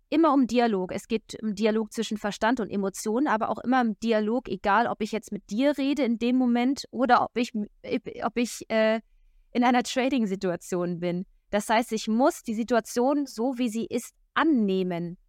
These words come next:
Aber was passiert, ist, wenn du weißt, verdammt, es ist nur noch dieser eine Trade, dann gehst du mit einer Erwartungshaltung in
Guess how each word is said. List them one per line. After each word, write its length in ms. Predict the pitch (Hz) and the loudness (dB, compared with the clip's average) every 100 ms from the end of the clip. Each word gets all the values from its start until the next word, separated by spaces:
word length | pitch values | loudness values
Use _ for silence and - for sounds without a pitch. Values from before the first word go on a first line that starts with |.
| _ _ _ _ _ _ _ | _ _ _ _ _ _ _
Aber 440 | 190 190 190 247 311 | 2 2 2 0 0
was 180 | 226 - | -4 -4
passiert, 680 | 208 - - 285 233 - - _ _ _ _ | -10 -10 -6 -2 -2 -4 -14 _ _ _ _
ist, 300 | - - - | -6 -6 -4
wenn 200 | 208 220 | 0 0
du 160 | 214 180 | -2 2
weißt, 480 | 254 254 311 - _ _ _ | 2 2 -2 -8 _ _ _
verdammt, 460 | 202 - 302 277 | -4 2 2 2
es 140 | 214 233 | -4 -10
ist 180 | - | -6
nur 100 | 247 | -2
noch 180 | 262 269 _ 240 | -2 -2 _ -4
dieser 360 | 240 214 208 - | 0 0 0 0
eine 340 | 254 302 269 | 0 2 0
Trade, 520 | - 294 285 214 247 - | -4 -2 0 0 -2 -2
dann 240 | 214 214 | -2 -2
gehst 280 | - 254 - | -2 -4 -2
du 40 | 233 | -4
mit 100 | - | -2
einer 200 | 220 175 | 0 0
Erwartungshaltung 1160 | 190 202 240 214 185 - 185 185 - 160 170 - | 0 0 0 -2 -8 -6 -4 -4 -4 -6 -6 -4
in 280 | 208 202 | -2 -2